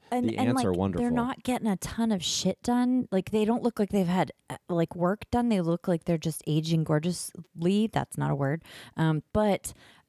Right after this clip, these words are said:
Speaker 1: I'm watching them and I'm just like, "Why are we, why don't we get to see beautiful older women in sexy dresses? Why don't we ever get to see that?" And it takes a show written by women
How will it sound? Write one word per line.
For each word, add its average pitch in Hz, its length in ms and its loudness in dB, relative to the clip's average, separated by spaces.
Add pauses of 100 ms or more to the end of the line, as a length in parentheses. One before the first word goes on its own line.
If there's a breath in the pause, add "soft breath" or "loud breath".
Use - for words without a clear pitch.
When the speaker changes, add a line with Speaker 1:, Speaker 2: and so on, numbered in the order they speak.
(140)
Speaker 1:
I'm 208 380 0 (100)
watching 196 520 0
them 160 180 2
and 160 80 0
I'm 160 140 0
just 170 260 -4
like, 151 220 0 (400 loud breath)
"Why 156 220 0
are 403 180 2
we, 202 320 2 (200)
why 196 200 2
don't 466 180 -2
we 330 100 2
get - 200 -4
to 220 100 -4
see - 320 -2
beautiful 165 480 2
older 160 180 2
women 151 440 2
in 147 180 -2
sexy - 400 -4
dresses? 135 720 -2
Why 170 180 2
don't 311 220 0
we 339 220 2
ever 247 320 0
get 226 240 0
to 247 100 -6
see - 300 -2 (100)
that?" 123 300 2 (100)
And 214 100 2
it - 80 -8
takes - 320 -2 (320 loud breath)
a 202 40 2
show 285 320 0
written 277 320 0
by 202 180 2
women 247 380 0